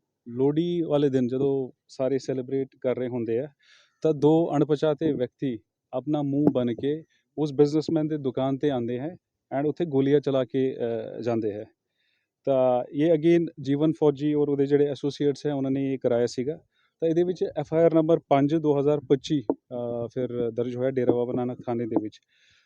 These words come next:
ਤਾਂ ਮੁਕੱਦਮਾ ਦਰਜ ਹੋਣ ਤੋਂ ਉਪਰੰਤ ਇਹਦੀ ਇਨਵੈਸਟੀਗੇਸ਼ਨ ਅਸੀਂ ਚਾਲੂ ਕੀਤੀ। ਤਾਂ investigation was led by ਐਸ ਪੀ ਡੀ ਸਾਹਿਬ and ਇਹਦੇ ਵਿੱਚ ਸਾਡੇ ਡੀ ਐਸ ਪੀ ਡੇਰਾ ਬਾਬਾ ਨਾਨਕ, ਡੀ ਐਸ ਪੀ ਡੀ and ਸਾਡੀ ਜਿਹੜੀ ਪੁਲਿਸ ਸਟੇਸ਼ਨ ਦੀ ਟੀਮਸ ਹੈ led by ਐਸ ਐਚ ਓ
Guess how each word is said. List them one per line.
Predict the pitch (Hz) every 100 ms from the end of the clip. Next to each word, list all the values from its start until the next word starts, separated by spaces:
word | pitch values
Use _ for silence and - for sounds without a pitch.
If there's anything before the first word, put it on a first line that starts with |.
| _ _
ਤਾਂ | 151 156 160 147
ਮੁਕੱਦਮਾ | 139 165 165 180
ਦਰਜ | 165 170 143
ਹੋਣ | 160 151
ਤੋਂ | 160 160 165
ਉਪਰੰਤ | 147 131 151 151 156 151 156
ਇਹਦੀ | 143 147 147
ਇਨਵੈਸਟੀਗੇਸ਼ਨ | 135 139 - 151 139 151 151 147 135
ਅਸੀਂ | 123 139 139 131 117
ਚਾਲੂ | 131 127 131
ਕੀਤੀ। | 131 - 147 151 _ _ _
ਤਾਂ | 147
investigation | 147 147 156 - 165 - 165
was | 160
led | 151 143 143
by | 147 143 143
ਐਸ | 131 -
ਪੀ | 147 139
ਡੀ | 123 123
ਸਾਹਿਬ | 139 139 151
and | 143 127 127
ਇਹਦੇ | 131 135
ਵਿੱਚ | 131 - 135 127 120
ਸਾਡੇ | 117 123 127 127 131
ਡੀ | 123 127
ਐਸ | 127 -
ਪੀ |
ਡੇਰਾ | 123 120 135
ਬਾਬਾ | 135 143
ਨਾਨਕ, | 135 135 - - - - -
ਡੀ | 123 127
ਐਸ | 113
ਪੀ | 131 120
ਡੀ | 113 131 156 139 131
and | 127
ਸਾਡੀ | - 123 135
ਜਿਹੜੀ | 135 131 131 131 -
ਪੁਲਿਸ | 127 127
ਸਟੇਸ਼ਨ | - 131 131
ਦੀ | 131
ਟੀਮਸ | 123 123 123 117
ਹੈ | 120 123 - 120 120
led | 120
by |
ਐਸ | 127 113
ਐਚ | 127
ਓ | -